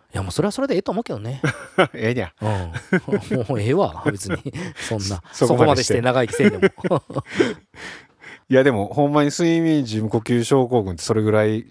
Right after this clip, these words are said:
Speaker 2: あの、危険らしいで。
Speaker 1: ああ、そうですか。
Speaker 2: うん。気をつけた方がいいですよ。
Speaker 1: はい。
Speaker 2: はい。
Speaker 1: はい。
Speaker 2: 体調に気をつけてね。
Speaker 1: ね、お互いね。
Speaker 2: はい。
Speaker 1: はい。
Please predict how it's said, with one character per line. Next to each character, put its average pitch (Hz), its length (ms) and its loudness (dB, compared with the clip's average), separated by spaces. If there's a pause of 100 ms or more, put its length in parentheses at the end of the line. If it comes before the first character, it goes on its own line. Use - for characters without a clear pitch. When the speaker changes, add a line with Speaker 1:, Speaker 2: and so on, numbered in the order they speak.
(240)
Speaker 2:
あ 104 120 -2
の、 85 140 -2
危 - 140 -10
険 98 160 0
ら 92 120 2
し - 140 -8
い - 20 -8
で。 76 180 -12
Speaker 1:
あ 87 220 -12
あ、 - 20 -14
そ - 140 -12
う 90 60 -8
で - 40 -10
す - 60 -20
か。 104 100 -8
Speaker 2:
う 104 40 -2
ん。 92 440 -2
気 113 120 -2
を 101 60 0
つ - 60 -10
け 110 80 0
た 98 80 2
方 92 80 2
が 87 80 2
い - 20 2
い - 40 2
で 107 80 0
す - 100 -2
よ。 117 200 4
Speaker 1:
は 120 160 2
い。 90 60 -10 (140)
Speaker 2:
は 87 220 0
い。 90 100 -12 (160)
Speaker 1:
は 85 140 -10
い。 85 60 -14 (120)
Speaker 2:
体 107 220 2
調 110 180 0
に 110 160 0
気 - 160 0
を 113 60 4
つ - 80 -8
け 113 80 2
て - 100 -8
ね。 98 220 -2
Speaker 1:
ね、 151 220 4
お 139 80 -4
互 131 180 4
い - 20 -2
ね。 160 220 0
Speaker 2:
は 123 240 2
い。 392 160 -2
Speaker 1:
は 117 160 2
い。 107 120 -4